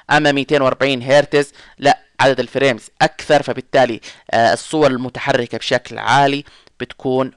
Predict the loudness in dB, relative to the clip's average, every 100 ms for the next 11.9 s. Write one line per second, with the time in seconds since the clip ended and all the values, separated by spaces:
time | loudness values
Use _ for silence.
0 | -10 2 2 2 -2 -8 -8 _ _ -4
1 | -4 -4 -8 -6 -6 -4 -6 -6 -8 -10
2 | -12 -12 -20 _ _ -6 -2 0 0 -2
3 | -4 -8 -8 -8 -8 -8 -8 -10 -10 -10
4 | -10 -6 -6 -2 0 2 4 4 0 0
5 | -4 -2 -4 -4 -2 -4 -4 0 2 2
6 | -2 -16 -10 0 0 0 -10 -6 -2 0
7 | 0 -2 -8 -8 -20 _ 0 4 4 2
8 | -4 0 4 4 2 -6 -4 -4 -4 -6
9 | 0 0 0 -10 -10 -8 -6 0 2 2
10 | 0 0 -2 -4 -8 -4 -6 -6 _ _
11 | -8 -2 0 0 -2 -6 -6 -12